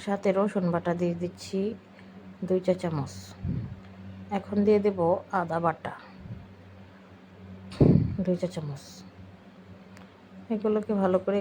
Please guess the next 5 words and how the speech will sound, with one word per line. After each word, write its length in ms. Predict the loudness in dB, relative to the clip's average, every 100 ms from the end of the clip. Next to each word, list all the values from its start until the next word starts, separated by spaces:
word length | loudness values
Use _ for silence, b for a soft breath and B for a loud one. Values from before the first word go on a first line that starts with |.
| 0
কষিয়ে 480 | -2 -2 -4 -2 -2 -4 -6 -18 -20 -20 -20 -20 -18 -18 -14 -2
কিছু 340 | 0 0 4 6 4 0 -14 -18 -18 -18 -4
কাঁচামরিচ 600 | 0 4 8 8 8 4 2
আমি 180 | 0 2 0 -2 -8 -20 -20 -4 0
বেটে 260 | 2 2